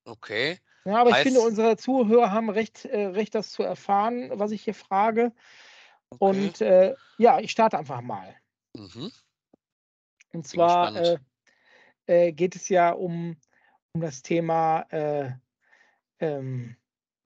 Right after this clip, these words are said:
Speaker 1: Ja, sag doch.
Speaker 2: Ja, ich will doch nur ein
Speaker 1: Du
Speaker 2: bisschen den
Speaker 1: sollst doch nur eine
Speaker 2: Spannungsbogen
Speaker 1: Frage
Speaker 2: aufbauen. Ich will
Speaker 1: stellen.
Speaker 2: doch nur den Spannungsbogen aufbauen. Also,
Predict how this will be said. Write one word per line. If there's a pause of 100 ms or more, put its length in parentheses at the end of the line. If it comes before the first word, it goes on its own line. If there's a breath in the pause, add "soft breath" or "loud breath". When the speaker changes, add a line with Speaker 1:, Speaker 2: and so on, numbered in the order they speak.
(220)
Speaker 1:
Ja,
sag
doch. (360)
Speaker 2:
Ja,
ich
will
doch
nur
ein
Speaker 1:
Du
Speaker 2:
bisschen
den
Speaker 1:
sollst
doch
nur
eine
Speaker 2:
Spannungsbogen
Speaker 1:
Frage
Speaker 2:
aufbauen.
Ich
will
Speaker 1:
stellen.
Speaker 2:
doch
nur
den
Spannungsbogen
aufbauen.
Also,